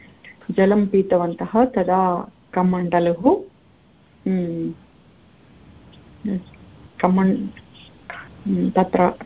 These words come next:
जलं, अ, रिक्-, अ, जलं नास्ति तस्मिन्।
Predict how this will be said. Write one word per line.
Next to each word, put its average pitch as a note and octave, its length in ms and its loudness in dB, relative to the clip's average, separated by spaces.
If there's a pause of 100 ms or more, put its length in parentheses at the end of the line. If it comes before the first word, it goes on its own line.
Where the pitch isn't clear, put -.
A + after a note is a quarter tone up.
(100)
जलं, F#3+ 500 2 (1000)
अ, F3 320 -2 (1800)
रिक्-, - 280 -4
अ, F#3 200 2
जलं F#3 360 2
नास्ति E3 500 0
तस्मिन्। F3 580 0